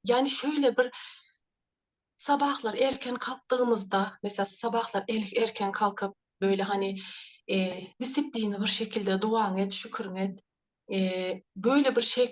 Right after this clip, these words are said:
e, şeyleri, e, geliştirirsek, yani zevkimizi, biz zevkimizin patronu değil de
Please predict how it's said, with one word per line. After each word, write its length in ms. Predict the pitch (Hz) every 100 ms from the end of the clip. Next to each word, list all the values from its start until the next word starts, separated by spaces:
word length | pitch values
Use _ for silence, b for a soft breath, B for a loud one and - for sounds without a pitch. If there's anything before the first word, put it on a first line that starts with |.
| -
e, 180 | 196
şeyleri, 640 | 196 - 254 226 196 240 - -
e, 300 | 190 185 190 _ _ _ _ _ _ _ _ _
geliştirirsek, 680 | 240 262 262 - 220 240 240
yani 160 | 214 196
zevkimizi, 760 | 196 269 269 220 202 190 247 302 _ _ _ _ _ _ _ _ _ _ -
biz 300 | 247 311 - -
zevkimizin 840 | 202 202 277 302 - 277 208 240 -
patronu 480 | 285 - 254 208 202
değil 240 | 294 302
de 140 | 202